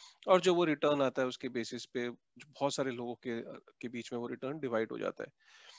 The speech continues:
So ये काम है एसेट मैनेजमेंट कंपनी का और दुनिया की सबसे बड़ी एसेट मैनेजमेंट कंपनी का नाम है BlackRock, जिसको पूरी दुनिया के जितने भी एसेट मैनेजमेंट कंपनीज है उसको फॉलो करती है, उसके एक्शंस को देखती हैं।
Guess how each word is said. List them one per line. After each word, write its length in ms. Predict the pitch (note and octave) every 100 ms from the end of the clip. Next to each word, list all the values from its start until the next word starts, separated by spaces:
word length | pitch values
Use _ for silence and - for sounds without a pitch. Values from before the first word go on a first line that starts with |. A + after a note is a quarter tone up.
| - _
So 100 | -
ये 160 | F#3+ G#3
काम 240 | G#3 F#3
है 160 | G3 E3
एसेट 180 | D#3 F3
मैनेजमेंट 400 | E3+ E3+ E3+ E3
कंपनी 280 | D3+ E3
का 80 | F#3+
और 120 | A3
दुनिया 300 | C#3+ C#3+ E3
की 120 | E3+ F#3
सबसे 380 | - D3+ -
बड़ी 240 | E3+ D#3+ D#3
एसेट 260 | C3+ D3+ D3
मैनेजमेंट 360 | C3 C3 C#3 C3+
कंपनी 320 | C3 A#2+ C3+
का 100 | C3+
नाम 240 | B2 B2 C3
है 60 |
BlackRock, 600 | B2 - A2+ A2+ - C3+ C3 - B2
जिसको 340 | B2 - D3
पूरी 420 | B2+ - F#3 F#3+
दुनिया 480 | D#3+ - C#3+ C3+ D#3
के 120 | D3+
जितने 300 | C#3 C3 -
भी 100 | D3
एसेट 220 | C#3 - B2+
मैनेजमेंट 380 | C3 B2+ B2+ -
कंपनीज 320 | A#2 A#2 B2+
है 40 |
उसको 200 | C3 -
फॉलो 340 | B2+ - A2+ B2+
करती 300 | B2 A2+ C3
है, 60 |
उसके 180 | B2 -
एक्शंस 360 | A2+ - B2 A#2
को 120 | A#2+
देखती 320 | A2+ A2 -
हैं। 80 | A2+